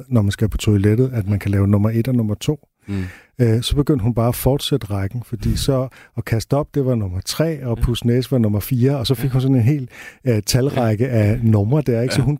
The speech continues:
Speaker 1: greb straks det der system
Speaker 2: Mm.
Speaker 1: og, øh, førte det
Speaker 2: Mm.
Speaker 1: videre. Øhm, ja, det er egentlig ikke som sådan noget forslag til ordbogen på nogen måde. Det er bare det der
Speaker 2: Mm.
Speaker 1: med, at, at vi er jo egentlig alle sammen kreative i forhold til at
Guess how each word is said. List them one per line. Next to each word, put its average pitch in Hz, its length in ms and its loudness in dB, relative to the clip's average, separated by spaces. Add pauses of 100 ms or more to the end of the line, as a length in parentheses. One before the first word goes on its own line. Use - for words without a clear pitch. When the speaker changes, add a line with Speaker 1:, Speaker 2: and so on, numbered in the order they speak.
Speaker 1:
greb 147 280 -4
straks - 340 -2
det 147 140 -2
der 113 160 0
system 123 520 -4
Speaker 2:
Mm. 135 100 -8
Speaker 1:
og, 107 300 0
øh, 101 180 0
førte - 320 0
det 104 120 0
Speaker 2:
Mm. 98 60 0
Speaker 1:
videre. 117 200 2 (600)
Øhm, 95 480 2 (800)
ja, 117 100 -2 (240)
det 131 200 -2
er 110 240 -2
egentlig 123 320 0
ikke 107 120 -2
som 107 100 -8
sådan 107 260 2
noget 110 220 2
forslag 110 400 0
til 120 140 -4
ordbogen 117 340 0
på 120 120 -2
nogen 113 180 2
måde. 110 260 4
Det 131 60 2
er 123 40 2
bare 117 180 -2
det 135 140 -2
der 131 100 2
Speaker 2:
Mm. 117 60 2
Speaker 1:
med, 120 160 2
at, 110 140 -2 (300)
at 120 140 -2
vi 120 40 2
er 123 40 4
jo 135 60 2
egentlig 151 320 0
alle 135 160 2
sammen 143 280 0
kreative 135 480 0
i 117 40 2
forhold 123 280 0
til - 120 0
at 113 240 2